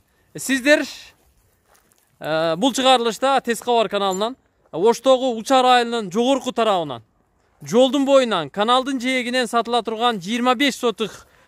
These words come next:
под бизнес жерди көрө алдыңыздар. Экранда эки телефон номер турат. WhatsApp да иштейт. Түз чалсаңыздар да болот, кааласаңыздар интернетти жандырып WhatsApp аркылуу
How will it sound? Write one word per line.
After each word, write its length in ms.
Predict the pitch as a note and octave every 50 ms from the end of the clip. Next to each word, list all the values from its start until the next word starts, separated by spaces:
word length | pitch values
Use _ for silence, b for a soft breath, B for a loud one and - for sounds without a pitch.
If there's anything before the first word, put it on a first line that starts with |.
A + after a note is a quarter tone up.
| b b
под 200 | b G#3+ A3 G#3
бизнес 480 | F#3 G#3 C#4+ C4 G#3+ A3+ A#3 G#3+ - -
жерди 480 | G3 G#3 G#3 F#3+ F3 E3 G3 F#3+ F3+ E3+ -
көрө 200 | - G3+ G3+ G3 F#3+
алдыңыздар. 400 | F3 F#3+ F3+ F3 D#3+ B3+ C#4+ C#4+ - b b b b b
Экранда 680 | b F#3+ A3+ - C#4 C#4 C4 A#3+ A#3 G#3+ G3+ F#3+ F3 F3 -
эки 300 | A3+ C4 C#4+ - C#4+ B3+
телефон 440 | - A#3+ A3+ G#3+ F3 G3+ G3+ F#3 F3+
номер 220 | F3+ E3+ D#3+ D#3
турат. 220 | - G3+ C4 C#4 _ - - _ _ _ _ _ _ _ _ _ - C3+ C3 C3
WhatsApp 380 | G#3+ B3+ - - D4+ C4+ F#3 -
да 140 | G#3 F#3 E3+
иштейт. 300 | D#3 - A#3 C#4 D4 _ _ - _
Түз 220 | - B3 B3+ G#3+ -
чалсаңыздар 580 | - A3+ G#3 E3+ G#3 G3+ G3 F#3+ E3+ F#3+ F#3 E3+
да 100 | F#3 G#3
болот, 320 | G#3+ A#3+ C4 C4+ C4 _ -
кааласаңыздар 760 | F#3 F3+ F#3 F#3+ F3 - G3+ G3+ G3 F3+ G#3+ A#3+ B3 G#3+ F3+ b b b b b b b b b b b
интернетти 760 | C#3+ D#3 F#3+ G#3 G#3 - A#3 A3+ A3 A#3 A#3 A3 _ - A#3+ A3+
жандырып 380 | A#3 A3 G#3+ G#3 A#3 A#3+ - -
WhatsApp 380 | F3 F#3+ G3 - A3+ A3 - G#3+
аркылуу 680 | G3+ F#3 - - G3 G3+ G3+ G#3 G3+ F#3+ F3 D3+ C3+